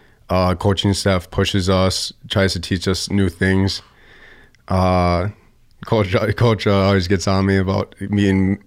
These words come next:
a little more offensive. So I think as time goes, you know, my confidence has grown a little bit. Um, but I mean,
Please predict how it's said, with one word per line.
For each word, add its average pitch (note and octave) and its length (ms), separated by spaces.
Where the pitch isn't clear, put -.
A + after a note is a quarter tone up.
a G2 40
little G2 180
more F#2+ 240
offensive. F#2+ 640
So F#2 340
I G2 100
think G#2 240
as F#2+ 100
time G2+ 320
goes, G2 400
you G2 60
know, F#2+ 340
my F#2+ 200
confidence F#2+ 680
has G2 220
grown F#2+ 300
a F#2+ 80
little F#2+ 160
bit. F#2+ 300
Um, F#2+ 280
but G2 120
I G2+ 60
mean, G2 280